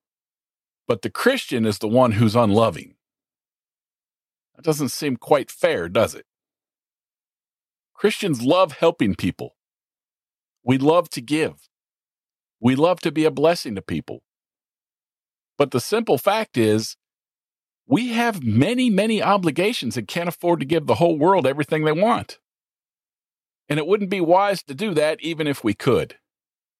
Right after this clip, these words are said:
Now, I will say this.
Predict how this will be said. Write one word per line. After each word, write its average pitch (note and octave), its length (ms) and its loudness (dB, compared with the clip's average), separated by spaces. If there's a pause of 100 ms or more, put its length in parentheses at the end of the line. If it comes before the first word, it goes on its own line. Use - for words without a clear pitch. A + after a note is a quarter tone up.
(1200)
Now, C3+ 180 2
I D3+ 40 2
will G3+ 220 2
say E3+ 260 0
this. C#3+ 520 -4